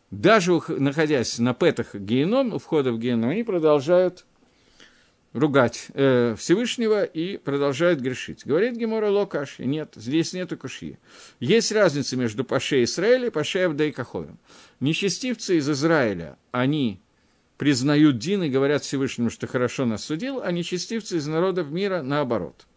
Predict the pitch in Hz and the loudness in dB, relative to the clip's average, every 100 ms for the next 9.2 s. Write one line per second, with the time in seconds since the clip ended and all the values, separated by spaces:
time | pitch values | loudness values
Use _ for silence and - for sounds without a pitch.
0 | _ - - - - _ _ 180 175 92 | _ -20 -20 -20 -20 _ _ 0 0 -4
1 | - _ 165 165 262 277 - _ 160 156 | -6 _ -2 0 2 2 2 _ 0 2
2 | 156 139 - 123 120 170 214 - - - | 2 0 -4 -6 0 2 2 -2 -8 -12
3 | _ _ _ _ _ _ _ _ _ _ | _ _ _ _ _ _ _ _ _ _
4 | _ 107 139 160 190 151 156 117 95 - | _ 0 4 4 4 2 2 2 0 2
5 | 202 226 202 185 170 170 185 170 156 139 | 2 4 2 0 -2 -2 -2 -2 -2 -2
6 | 139 131 151 147 135 139 131 - - 190 | -2 0 0 -2 -2 -2 -4 -10 -2 0
7 | 208 185 - 135 160 - 139 98 95 - | 2 0 0 0 0 0 -2 -4 -6 -8
8 | 143 143 - 247 240 - 165 - 139 110 | -4 -2 0 0 -2 -6 -6 0 2 2
9 | 123 | -2